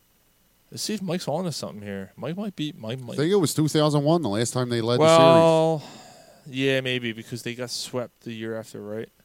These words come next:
Speaker 2: Yeah, to, uh, again.
Speaker 1: Yeah, so the year after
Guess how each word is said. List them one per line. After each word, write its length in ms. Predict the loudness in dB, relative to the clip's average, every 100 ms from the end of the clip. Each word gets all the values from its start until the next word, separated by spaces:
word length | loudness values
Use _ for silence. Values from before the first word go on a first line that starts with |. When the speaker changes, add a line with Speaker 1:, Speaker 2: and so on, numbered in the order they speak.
| _ _ _ -4
Speaker 2:
Yeah, 260 | 0 2
to, 480 | 0 -2 0 0 0
uh, 80 | -2
again. 720 | -2 -2 -4 -6 -10 -12 -14 -18 _ _ _ _ _
Speaker 1:
Yeah, 260 | 2 2 2 -2
so 240 | 0 0
the 220 | 0 -2
year 260 | 0 4 4
after 540 | 6 4 4 2 2